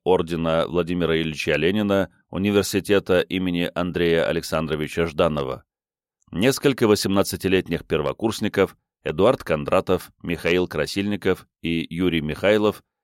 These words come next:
наряженные в сапоги и рубахи на выпуск, первого декабря тысяча девятьсот пятьдесят первого года пришли в университет и, усевшись на пол в кружок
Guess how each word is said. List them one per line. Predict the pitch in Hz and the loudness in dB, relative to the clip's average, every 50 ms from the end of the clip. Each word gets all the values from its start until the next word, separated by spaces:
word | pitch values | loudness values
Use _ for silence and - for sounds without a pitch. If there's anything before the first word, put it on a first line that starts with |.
| _ _ - | _ _ -8
наряженные | 73 82 87 104 131 143 131 113 123 120 117 110 | -2 0 2 4 4 4 2 2 2 2 2 2
в | 98 | 0
сапоги | - - 90 - 78 76 76 78 95 101 | 0 -4 -4 -2 -2 -4 -2 -2 -4 -4
и | - - - | -2 -2 0
рубахи | 80 82 80 76 80 78 73 - 73 | 2 2 2 2 0 -2 -2 -4 -8
на | 71 69 69 | -8 -6 -2
выпуск, | 80 113 127 - 117 110 - - - - _ _ _ _ _ _ _ _ | -2 -2 -2 0 -2 -4 -4 -6 -16 -20 _ _ _ _ _ _ _ _
первого | - 104 127 139 135 139 131 120 | 2 2 4 4 6 6 6 4
декабря | 104 101 98 - 92 85 80 85 98 104 | 4 2 0 2 2 2 4 4 4 4
тысяча | - - 101 92 - 92 - 92 | 2 0 -4 -2 -2 -4 -4 -4
девятьсот | 82 78 82 85 82 - 95 87 78 | -4 -2 -2 -2 0 0 0 0 0
пятьдесят | - 87 80 73 73 - - 78 76 - | -2 -6 -6 -6 -4 -4 -2 -2 -2 -2
первого | 82 73 73 67 67 64 71 | -4 -4 -4 -4 -6 -8 -6
года | 71 78 113 117 107 113 110 101 _ _ _ _ _ _ _ | -2 0 0 2 4 2 2 0 _ _ _ _ _ _ _
пришли | - 85 92 101 - - 151 151 | -6 -2 -2 -2 -2 0 0 2
в | 139 | 4
университет | 131 120 104 95 92 76 - - 78 71 - 107 123 117 - _ _ _ _ _ _ _ _ | 4 4 4 4 2 2 0 -4 -6 -2 0 0 0 0 -2 _ _ _ _ _ _ _ _
и, | - - | -2 0
усевшись | 92 107 107 - 175 160 139 - - 123 - - | 2 2 2 2 0 0 0 0 -2 -2 -2 0
на | 92 98 104 98 | 0 2 2 2
пол | - 90 90 85 | 2 2 0 0
в | - | 0
кружок | - 95 95 90 80 92 95 90 - - | 0 0 2 2 4 4 4 2 2 -2